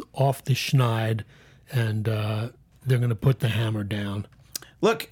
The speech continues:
Speaker 2: uh, they, they can go, like, five. They can go, uh, thirty-three and five against the, the, the Blue Jays and the Orioles, and, uh, that'll make up a lot of the ground for the hole that they're digging themselves into.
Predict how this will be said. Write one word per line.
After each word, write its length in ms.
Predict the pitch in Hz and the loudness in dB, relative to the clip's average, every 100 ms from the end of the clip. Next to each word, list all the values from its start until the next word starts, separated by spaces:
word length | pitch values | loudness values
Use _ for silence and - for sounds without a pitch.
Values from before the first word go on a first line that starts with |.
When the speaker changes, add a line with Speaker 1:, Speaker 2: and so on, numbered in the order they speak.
| - | 0
Speaker 2:
uh, 180 | 147 135 | 0 0
they, 340 | 147 147 170 - | 0 2 2 -2
they 240 | 139 147 170 | -2 0 0
can 220 | 185 170 | 0 4
go, 240 | 175 170 | 4 4
like, 200 | 160 147 | 2 0
five. 480 | - 135 135 151 139 | -2 0 2 0 2
They 100 | 156 | 2
can 180 | 165 185 | 2 2
go, 360 | 170 160 151 147 | 2 4 2 0
uh, 240 | 143 123 | -2 -2
thirty-three 680 | - 175 180 165 160 170 156 | 0 2 2 0 2 2 4
and 160 | 135 | 0
five 540 | - 151 143 160 180 156 | 0 0 2 2 0 -2
against 600 | 139 127 139 135 123 - | -2 0 0 0 -2 -2
the, 200 | 135 120 | -2 0
the, 140 | 117 | -4
the 300 | 120 127 143 | -6 -4 -4
Blue 260 | 117 139 151 | -2 -2 -2
Jays 480 | 147 147 147 151 147 | 2 2 4 2 -2
and 460 | - 120 120 117 113 | -4 -4 -4 -4 -4
the 140 | 123 | -2
Orioles, 480 | 131 143 160 170 - - | -2 -2 -2 -2 -4 -4
and, 400 | 123 143 139 135 | -2 0 0 0
uh, 160 | 135 | 0
that'll 240 | 110 135 151 | 0 0 0
make 200 | 151 156 | 0 0
up 140 | 135 | 0
a 40 | 127 | -2
lot 180 | 123 | -2
of 80 | 143 | -4
the 60 | 139 | -4
ground 360 | 135 127 135 | -4 -4 -6
for 100 | 120 | -6
the 120 | 120 110 | -6 -4
hole 200 | 123 127 | -4 -4
that 120 | 120 | -6
they're 140 | 123 | -6
digging 300 | 104 113 107 104 | -6 -6 -6 -8
themselves 400 | 101 92 95 101 | -8 -6 -8 -10
into. 280 | 92 - | -12 -14